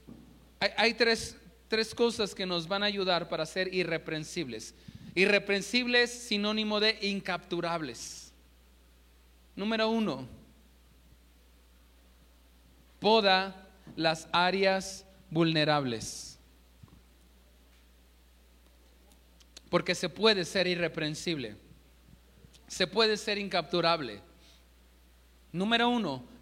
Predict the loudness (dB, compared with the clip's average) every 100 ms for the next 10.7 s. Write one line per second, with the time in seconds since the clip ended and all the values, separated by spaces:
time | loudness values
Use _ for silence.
0 | 2 6 8 6 2 0 -8 -20 -20 -20
1 | -20 -2 2 2 0 0 4 4 4 2
2 | 2 -2 -12 -18 -20 -6 -2 0 2 2
3 | 0 -2 -8 -12 -14 -16 -18 -20 -20 -20
4 | -20 -20 -20 -20 -20 -20 -20 -20 _ _
5 | -20 -20 -20 -20 -20 _ 0 0 0 -4
6 | -2 0 0 0 2 2 4 0 -2 -2
7 | -2 -2 0 -2 -2 -2 0 -2 -2 -2
8 | -2 -6 -4 -2 0 0 -2 0 2 2
9 | 0 -2 -4 -4 -4 -4 -2 -2 -2 -2
10 | -4 -10 -4 -2 0 -2 -8